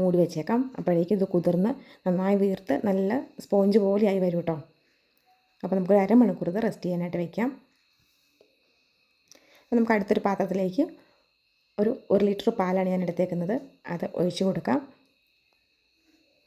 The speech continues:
പെട്ടെന്ന് ഉണ്ടാക്കിയെടുക്കാം കേട്ടോ. സേമിയ പായസം പോലെ നമുക്ക് ഇതിൻ്റെ വെർമിസെല്ലി വാങ്ങിച്ച് ഒടിച്ച് വറക്കോ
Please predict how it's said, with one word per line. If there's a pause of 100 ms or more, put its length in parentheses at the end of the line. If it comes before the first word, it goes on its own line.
പെട്ടെന്ന്
ഉണ്ടാക്കിയെടുക്കാം
കേട്ടോ.
സേമിയ
പായസം
പോലെ
നമുക്ക്
ഇതിൻ്റെ (340)
വെർമിസെല്ലി
വാങ്ങിച്ച് (360)
ഒടിച്ച്
വറക്കോ